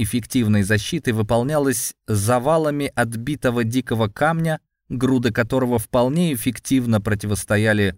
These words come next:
жидкой артиллерии осаждающих. Только вот кроме этого обстрела ничего больше не происходило.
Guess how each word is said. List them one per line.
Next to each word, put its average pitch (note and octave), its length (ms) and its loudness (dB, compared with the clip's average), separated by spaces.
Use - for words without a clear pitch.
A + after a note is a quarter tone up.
жидкой A2 540 0
артиллерии G2 720 0
осаждающих. E2+ 1080 -4
Только B2+ 300 -2
вот B2 200 0
кроме B2+ 320 0
этого A#2+ 380 0
обстрела A#2+ 800 0
ничего A#2 480 2
больше A#2+ 420 0
не A2 120 2
происходило. A2+ 1000 -2